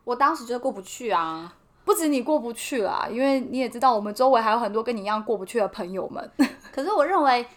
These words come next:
Speaker 1: 三十，为什么三十岁会认为是大家好像必备的，是因为在当你二十几岁毕业之后，大家觉得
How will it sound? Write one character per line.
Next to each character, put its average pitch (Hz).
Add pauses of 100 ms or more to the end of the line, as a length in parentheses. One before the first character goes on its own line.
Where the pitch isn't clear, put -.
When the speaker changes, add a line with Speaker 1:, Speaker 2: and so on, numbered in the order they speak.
Speaker 1:
三 330
十， 262
为 392
什 240
么 196
三 247
十 233
岁 247
会 247
认 240
为 175
是 208 (320)
大 233
家 214
好 196
像 208
必 240
备 214
的， 165 (260)
是 -
因 311
为 294 (100)
在 247 (500)
当 269
你 262
二 269
十 226
几 180
岁 202
毕 233
业 233
之 202
后， 202
大 247
家 240
觉 -
得 233